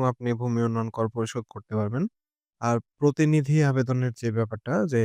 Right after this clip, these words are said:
হচ্ছে প্রতিনিধি আবেদন করতে পারতেছেন না। তো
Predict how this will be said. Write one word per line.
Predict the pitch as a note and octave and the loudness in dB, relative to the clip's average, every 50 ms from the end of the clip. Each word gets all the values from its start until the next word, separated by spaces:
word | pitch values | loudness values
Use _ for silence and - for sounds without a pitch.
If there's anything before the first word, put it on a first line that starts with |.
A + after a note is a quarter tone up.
| A2 A2 | 2 2
হচ্ছে | A#2 A2 - - A2+ | 0 -2 -4 -6 -8
প্রতিনিধি | - - B2 A#2 - B2 A#2+ A#2+ A2+ A#2 | -6 -4 -6 -4 0 0 0 2 2 2
আবেদন | A#2 A2+ A2+ G#2+ A2+ A#2 | 2 2 4 2 2 0
করতে | A#2 - A#2+ - - C3 | 0 -4 -6 -2 2 2
পারতেছেন | B2 A2 G#2+ A#2 A2 A2 A2 | 2 2 0 -4 -6 -4 -2
না। | G#2+ A#2 D3+ - _ _ _ _ _ _ _ _ _ _ _ _ _ _ - | -2 -2 -2 -4 _ _ _ _ _ _ _ _ _ _ _ _ _ _ 0
তো | B2+ | 2